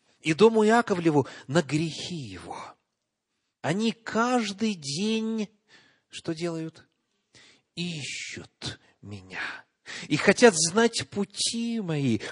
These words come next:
как бы народ, поступающий праведно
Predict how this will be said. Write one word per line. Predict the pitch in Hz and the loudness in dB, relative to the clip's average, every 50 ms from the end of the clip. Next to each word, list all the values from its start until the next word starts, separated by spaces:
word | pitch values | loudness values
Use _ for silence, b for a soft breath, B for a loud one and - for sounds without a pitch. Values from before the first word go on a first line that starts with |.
| B _ | B _
как | - - 240 262 277 277 269 - - - 175 147 | -4 2 4 6 6 6 6 4 2 -2 -2 0
бы | 131 - 160 147 139 127 117 101 85 76 - - _ _ _ _ B B B B | 4 6 6 8 8 6 6 4 0 -4 -8 -10 _ _ _ _ B B B B
народ, | 151 165 175 175 175 175 175 175 165 156 147 139 117 127 120 B B B B | 2 6 6 6 8 8 8 8 10 8 8 6 4 -2 -6 B B B B
поступающий | 143 131 - - - 175 147 - 165 156 160 160 160 - - 170 | -2 -2 -2 0 0 0 2 6 8 8 8 8 4 2 -2 -4
праведно | - - 180 190 196 190 185 190 180 156 151 139 117 123 113 101 90 76 | -2 0 2 4 4 4 4 4 4 4 2 -2 -2 -4 -8 -8 -8 -10